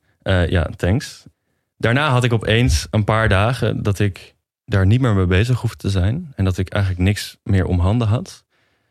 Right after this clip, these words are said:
En toen voelde ik, ik me dus gewoon echt, eh, super kut.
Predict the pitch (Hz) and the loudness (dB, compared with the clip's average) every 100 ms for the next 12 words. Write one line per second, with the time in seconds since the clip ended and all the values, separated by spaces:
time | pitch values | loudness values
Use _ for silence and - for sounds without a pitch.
0 | _ _ _ - 101 95 95 - _ _ | _ _ _ -2 2 2 0 -4 _ _
1 | _ _ _ _ _ _ - 127 127 127 | _ _ _ _ _ _ 0 0 2 2
2 | 127 110 101 - 107 104 101 92 - 95 | 2 0 -2 -2 0 2 2 0 0 -2
3 | 92 107 78 - - - 92 87 87 135 | 0 0 -4 -8 -12 -4 0 0 2 0
4 | - - 87 71 - | -2 -2 -4 -4 -12